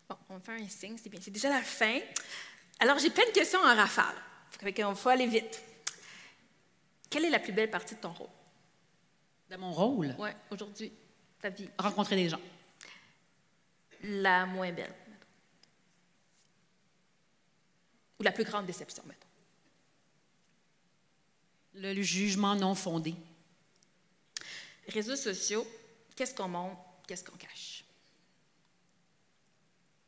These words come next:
Speaker 2: On montre la réalité, on cache le moins possible.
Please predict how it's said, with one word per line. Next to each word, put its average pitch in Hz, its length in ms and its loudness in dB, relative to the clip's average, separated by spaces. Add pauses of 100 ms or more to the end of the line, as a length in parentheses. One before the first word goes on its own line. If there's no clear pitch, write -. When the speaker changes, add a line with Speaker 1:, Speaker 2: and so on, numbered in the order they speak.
(2000)
Speaker 2:
On 190 120 2
montre 220 280 6
la 190 80 6
réalité, 190 640 0 (540)
on 170 100 -6
cache - 480 -2 (600)
le 180 80 -2
moins 180 180 -2
possible. 180 400 -6